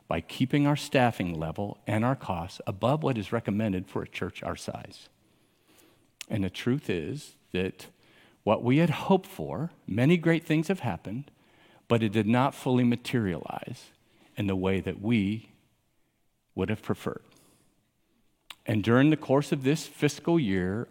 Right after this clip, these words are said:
our checking account dropped a hundred thousand dollars. That is not sustainable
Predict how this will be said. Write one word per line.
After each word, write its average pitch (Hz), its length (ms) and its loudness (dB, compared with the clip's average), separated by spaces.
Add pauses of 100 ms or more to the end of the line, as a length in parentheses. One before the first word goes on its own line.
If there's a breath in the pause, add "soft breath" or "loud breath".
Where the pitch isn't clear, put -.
our 123 360 4 (100)
checking 160 520 0
account - 560 -8
dropped 110 480 2
a 98 40 -6
hundred 113 440 -4
thousand 92 340 -6
dollars. - 560 -6 (1800 soft breath)
That 156 300 6
is 120 160 0
not 117 240 0
sustainable 98 600 -6